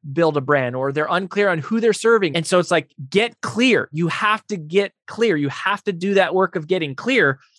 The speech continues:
which will ironically feel oftentimes slow and painful. But in reality, that is the fastest, you know, next step is getting clear. And so, you know, I love that is he said that,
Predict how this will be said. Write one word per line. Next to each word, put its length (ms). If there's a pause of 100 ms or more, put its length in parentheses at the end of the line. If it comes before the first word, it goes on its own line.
(200)
which 240
will 340
ironically 640
feel 720
oftentimes 880
slow 560
and 160
painful. 600 (500)
But 120
in 140
reality, 680 (320)
that 300
is 140
the 120
fastest, 720 (280)
you 140
know, 160
next 360
step 360 (320)
is 160
getting 260
clear. 300
And 140
so, 300 (180)
you 140
know, 340
I 80
love 480
that 260
is 140
he 200
said 300
that, 240